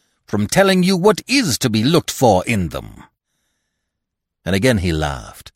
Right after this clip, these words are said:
not merely in exultation as they supposed who watched him from below,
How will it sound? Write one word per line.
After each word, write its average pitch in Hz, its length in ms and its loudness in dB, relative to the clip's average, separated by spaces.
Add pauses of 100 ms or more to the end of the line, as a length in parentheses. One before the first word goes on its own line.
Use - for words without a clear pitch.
(460)
not 151 180 -4
merely 175 280 0
in 107 80 0
exultation 110 800 -4
as 73 120 -8
they 80 120 -6
supposed 78 720 -6
who 85 100 -6
watched 110 380 -4
him 69 180 -10
from 82 220 -8
below, 180 460 -6